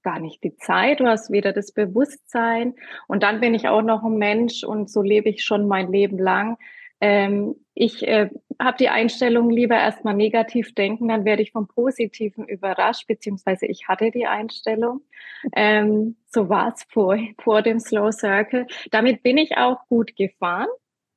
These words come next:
ähm, sage ich jetzt mal. Das hat mir gedient, so wie Mariana es immer sagt, bis zu einem gewissen Punkt.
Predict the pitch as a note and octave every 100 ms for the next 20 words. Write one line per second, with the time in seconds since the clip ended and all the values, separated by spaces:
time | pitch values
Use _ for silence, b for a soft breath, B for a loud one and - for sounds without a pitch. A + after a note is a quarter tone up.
0 | - B3+ C4 C4+ C#4 B3+ C#4 C4 C#4 C#4
1 | C#4 C#4 D4+ D4+ A#3 A#3+ A#3+ A3+ B3 A3+
2 | G#3+ G#3 G#3+ G3+ C#4 G#4 b b C4+ -
3 | B3+ B3+ B3 A#3+ B3 A#3 A#3 B3 B3 -
4 | B3 B3 - A#3+ C4 - _ b b b
5 | D#4+ E4+ D#4+ D4 C#4+ C4+ C4+ C#4 C4 C4+
6 | G3+ D#3+